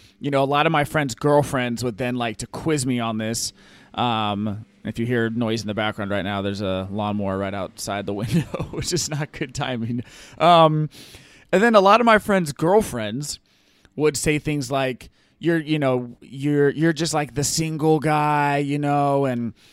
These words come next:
you know, um, oh, I, you know, I, man, you're gonna be that forty-year-old with no kids and, like, no wife. And,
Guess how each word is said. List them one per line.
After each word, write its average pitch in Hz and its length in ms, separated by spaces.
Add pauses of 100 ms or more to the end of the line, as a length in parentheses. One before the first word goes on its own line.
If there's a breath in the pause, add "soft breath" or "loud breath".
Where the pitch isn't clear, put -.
(280 soft breath)
you 160 120
know, 127 280 (100)
um, 113 840 (600)
oh, 151 220
I, 147 160 (100)
you 147 160
know, 143 200
I, 110 160 (260)
man, 151 280
you're 165 100
gonna 170 140
be 170 140
that 143 200
forty-year-old 151 640
with 135 140
no 123 180
kids 143 560
and, 131 100
like, 127 220
no 127 160
wife. 151 920
And, 120 420